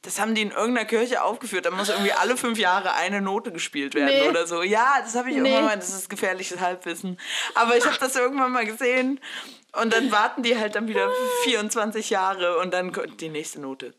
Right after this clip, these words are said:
Speaker 1: Dumm. <laughs> Und dann, okay.
Speaker 2: Klischee kommt ja aus dem Französischen. Klischee. Ich kann es nicht gut aussprechen. <laughs>
Speaker 1: Klischee.
Speaker 2: Klischee.
Speaker 1: Okay.
Speaker 2: Katze, hattest du Französisch in der
Speaker 1: Oui.
Speaker 2: Schule? Wirklich?
Speaker 1: Je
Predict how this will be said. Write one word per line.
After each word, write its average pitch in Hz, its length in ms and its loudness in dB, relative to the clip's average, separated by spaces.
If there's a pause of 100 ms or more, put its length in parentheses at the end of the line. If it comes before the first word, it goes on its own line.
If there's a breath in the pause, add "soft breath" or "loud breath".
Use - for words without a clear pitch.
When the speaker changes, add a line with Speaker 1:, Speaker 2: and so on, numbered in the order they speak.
Speaker 1:
Dumm. 123 960 -14
<laughs> 247 520 0
Und 185 120 0
dann, 156 400 -4 (280)
okay. - 260 -20 (120)
Speaker 2:
Klischee 269 360 2
kommt 254 220 2
ja 233 140 2
aus 220 80 -2
dem 233 120 -2
Französischen. 240 680 -2 (140)
Klischee. 208 680 -2 (720)
Ich 226 120 -4
kann 254 160 2
es - 100 -2
nicht 285 180 4
gut 294 140 6
aussprechen. - 800 4 (480)
<laughs> - 420 -4
Speaker 1:
Klischee. 180 640 -4 (100)
Speaker 2:
Klischee. 262 300 2
Speaker 1:
Okay. - 320 -6 (100)
Speaker 2:
Katze, 226 340 -2
hattest 262 300 0
du 330 100 4
Französisch 277 520 2
in 233 80 4
der 226 100 4
Speaker 1:
Oui. 392 180 6
Speaker 2:
Schule? 330 260 2 (380)
Wirklich? 359 380 4
Speaker 1:
Je 640 100 8